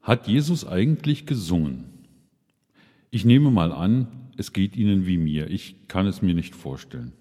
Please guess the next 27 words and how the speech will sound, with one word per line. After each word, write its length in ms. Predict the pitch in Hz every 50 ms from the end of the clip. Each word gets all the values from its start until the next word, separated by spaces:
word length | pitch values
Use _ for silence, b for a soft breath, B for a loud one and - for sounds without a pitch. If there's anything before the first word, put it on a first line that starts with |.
| _ _ _ _ _ _ _ _ _ _ _ _ _ B B B B B B B B
Jesus 340 | 98 101 95 87 90 82 -
spricht, 640 | - - - - 143 139 - - - - - - - _ _ - -
die 60 | 85
Menge 200 | 85 101 110 120
macht 300 | 107 98 92 87 - -
Geräusche, 580 | 95 80 73 80 101 120 120 - 139 127 123 120 - - b b b b b b b b b b b b
manchmal 600 | - 95 110 113 - - 104 98 95 95 98 101
schabt 420 | 98 - - 95 85 82 - - -
ein 160 | 73 78 76
Fischernetz 560 | - - 127 - - 117 107 104 98 - -
über 160 | - 98 95
eine 160 | 90 87 90 87
Bordwand 720 | 78 80 80 87 92 - - - 87 85 85 82 - 85
oder 200 | 85 82 85 80
es 200 | 78 - - -
kräht 340 | - - 78 73 78 78
ein 220 | 85 85 82 76 73
Hahn. 260 | 67 62 62 62 62 - - - - _ _ _ _ _ _ _ _ _ b b b b b b b b b
Es 180 | b 98 98 -
gibt 220 | - 170 156 -
Diskussionen 640 | 143 123 - - 113 98 90 135 156 170 170 156 135
mit 160 | 113 101 -
den 80 | - 82
Schriftgelehrten 760 | - - - 156 - - - 139 120 110 110 113 113 - 120
und 140 | 98 85 -
dann 220 | 90 87 98 107
wieder 340 | 113 127 131 147 151 156